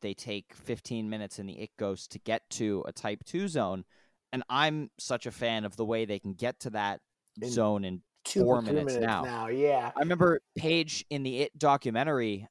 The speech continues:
Speaker 1: um, uh, made a comment about how, you know, sometimes their jams are so long because, you know, it takes them twenty, twenty-five minutes to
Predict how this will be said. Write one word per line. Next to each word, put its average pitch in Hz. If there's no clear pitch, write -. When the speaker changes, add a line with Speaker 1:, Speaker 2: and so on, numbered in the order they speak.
Speaker 1:
um, 104
uh, 101
made 117
a 110
comment 139
about 110
how, 101
you 98
know, 95
sometimes 123
their 107
jams 135
are 139
so 110
long 87
because, -
you 107
know, 76
it -
takes 139
them 113
twenty, 123
twenty-five 113
minutes 101
to -